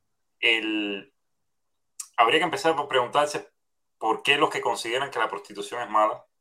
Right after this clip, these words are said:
creen que es mala, cuáles son los motivos, las razones que tienen. Y aún más importante, me gustaría discutir con ustedes también cuáles son los aspectos, cuáles son los beneficios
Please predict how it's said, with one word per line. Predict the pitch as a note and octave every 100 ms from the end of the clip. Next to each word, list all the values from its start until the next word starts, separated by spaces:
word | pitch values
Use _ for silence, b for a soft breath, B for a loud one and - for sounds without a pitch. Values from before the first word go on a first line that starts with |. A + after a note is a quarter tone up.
| _ _ _
creen | - A2+ A#2+
que | A#2+
es | G2+
mala, | G2+ G2+ C3 -
cuáles | G#2 G2
son | A#2
los | G2+
motivos, | G2+ A2+ A#2+
las | G#2 F#2+
razones | - A2+ G#2
que | F#2+
tienen. | G#2 B2+ _ _ _ _ _ _ _ _ _ _ _
Y | - D3 D#3+ D3 - -
aún | B2+ C3 F#3
más | F#3
importante, | F#3 E3 - F3+ E3+
me | D3 A#2
gustaría | - A#2 C3
discutir | C#3 C3+ C3+ -
con | B2+
ustedes | A#2 B2+ B2+
también | A#2+ B2 C#3 C3 _ _
cuáles | - - C3 -
son | C#3
los | G#2+
aspectos, | - B2+ - C3+ - _ -
cuáles | B2+ B2+
son | -
los | B2+
beneficios | B2 G2+ C3+ B2+ - - -